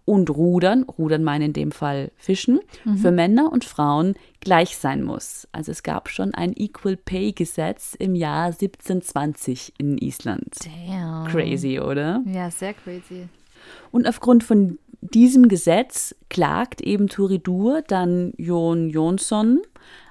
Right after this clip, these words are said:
Speaker 1: auf Schadensersatz und auch auf üble Nachrede, weil er nämlich gesagt hat, ja, ich hab's jetzt nicht weniger bezahlt, weil sie eine Frau ist, sondern sie hat einfach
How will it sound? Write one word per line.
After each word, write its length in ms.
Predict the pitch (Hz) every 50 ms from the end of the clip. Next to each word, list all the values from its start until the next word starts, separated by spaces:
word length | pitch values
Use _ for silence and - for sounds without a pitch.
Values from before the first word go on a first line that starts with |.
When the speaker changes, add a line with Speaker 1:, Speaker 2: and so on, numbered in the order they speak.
| _ _ -
Speaker 1:
auf 120 | 170 -
Schadensersatz 960 | - - 151 143 147 - 226 233 226 - 214 - 226 214 233 - - - - -
und 340 | - 247 277 320 311 - -
auch 480 | - 170 170 190 233 277 - _ _ _ _ _ _ _ _ _ _ _ _ _ _ _ _ _ _ -
auf 240 | 196 202 - - -
üble 280 | 220 220 208 220 226
Nachrede, 880 | 214 208 190 196 226 220 - - 151 147 143 143 135 135 135 - - - - _ -
weil 160 | 170 165 -
er 160 | - 165 180
nämlich 260 | 185 180 175 175 170 -
gesagt 300 | - 165 165 160 156 -
hat, 100 | 160 151 196
ja, 180 | 170 165 139
ich 160 | 135 143 - 156
hab's 240 | 143 - - -
jetzt 240 | - 139 131 - -
nicht 320 | 156 147 139 - - - 143
weniger 320 | 143 143 147 143 143 143
bezahlt, 480 | 139 143 - - - 147 - - - -
weil 100 | 143 139
sie 100 | 135 147
eine 80 | 160 143
Frau 360 | - - 151 156 143 - -
ist, 180 | - 214 -
sondern 260 | - 147 147 139 147 139
sie 120 | - 156
hat 120 | 151 -
einfach 460 | - - 147 - - - - - -